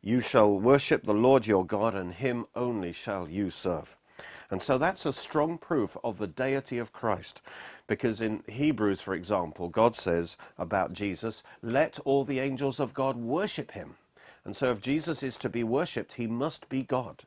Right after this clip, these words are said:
It would be wrong to worship someone who is not God. Thomas, when the resurrected Christ appeared to him, said, "My Lord and my God." He worshipped him as God. Jesus didn't rebuke him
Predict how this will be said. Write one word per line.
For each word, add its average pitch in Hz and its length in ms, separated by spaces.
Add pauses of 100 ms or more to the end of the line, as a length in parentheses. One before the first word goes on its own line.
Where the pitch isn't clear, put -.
It 117 100
would 120 160
be 123 140
wrong 151 260
to 131 140
worship 120 440 (220)
someone 107 360
who 107 120
is 101 140
not 104 180
God. 82 320 (800)
Thomas, 175 560
when 123 220
the 120 80
resurrected 135 760
Christ 95 400
appeared 95 340
to - 140
him, 76 200
said, - 280 (300)
"My 113 300
Lord 165 520
and 147 220
my 147 200
God." 131 360
He 120 140
worshipped 139 560
him 107 260
as 117 280
God. 113 400 (420)
Jesus 156 360
didn't 170 260
rebuke 165 400
him - 180